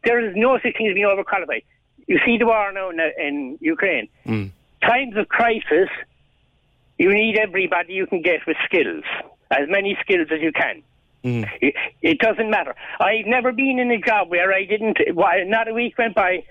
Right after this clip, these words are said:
Speaker 1: I didn't have to use my so-called higher skills at some stage.
Speaker 2: Mm.
Speaker 1: Uh, like I was on, and I'm on at the moment, I was on, um,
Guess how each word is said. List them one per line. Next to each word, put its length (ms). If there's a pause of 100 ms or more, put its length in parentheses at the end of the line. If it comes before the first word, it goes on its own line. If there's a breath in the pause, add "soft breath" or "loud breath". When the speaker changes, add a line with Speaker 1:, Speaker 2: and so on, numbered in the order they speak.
(180 loud breath)
Speaker 1:
I 100
didn't 240
have 200
to 120
use 260
my 260 (100)
so-called 480
higher 400
skills 320
at 120
some 240
stage. 320 (480)
Speaker 2:
Mm. 280 (200 loud breath)
Speaker 1:
Uh, 420 (260 soft breath)
like 200
I 120
was 180
on, 300
and 200
I'm 140
on 160
at 140
the 40
moment, 380 (260 soft breath)
I 140
was 200
on, 260
um, 640